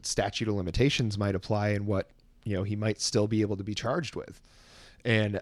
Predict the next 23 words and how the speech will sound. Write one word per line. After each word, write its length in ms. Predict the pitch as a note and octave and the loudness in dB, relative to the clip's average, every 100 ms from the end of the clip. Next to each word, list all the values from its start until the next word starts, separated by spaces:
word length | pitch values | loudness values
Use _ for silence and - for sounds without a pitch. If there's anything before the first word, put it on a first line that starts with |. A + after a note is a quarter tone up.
| - | -2
I 120 | G#2+ | -2
think 220 | - A2 | 0 0
it's 140 | A2+ | -2
gonna 160 | - A2+ | -2 -2
be 140 | G#2+ | -2
really 480 | F#2 G#2+ A#2 A#2+ A2+ | -2 2 4 6 4
interesting 560 | A#2 B2 G2 - G2 F#2+ | 2 -2 -6 -4 -6 -6
to 100 | G2+ | -8
see 340 | - A2 G2+ | -4 -2 -2
what 260 | F#2+ G#2 G#2+ | 0 2 2
happens 520 | A2 A2 A#2+ G#2+ - | 2 -2 -4 -6 -6
to 100 | F#2 | -6
him 380 | F2 G#2+ C3+ F3 | -2 0 0 -2
and 220 | A#2+ G#2 | -2 -4
kind 240 | G2 G#2 G2 | -2 -2 -2
of 160 | F#2+ | -4
what 220 | F#2+ A2 | 0 0
happens 500 | G#2+ A2 A2 A2+ G2 - | 0 -2 -4 -6 -6 -8
to 460 | - G#2+ G#2 G2+ | -4 -2 -2 -2
folks 340 | F#2+ G#2+ G2+ - | -4 -6 -6 -6
under 260 | A2 A2+ | -2 0
him, 280 | G#2+ G#2+ G#2 | 0 0 0
because 640 | G2+ - G2 F#2 F#2 - | -2 -2 -2 -2 -4 -6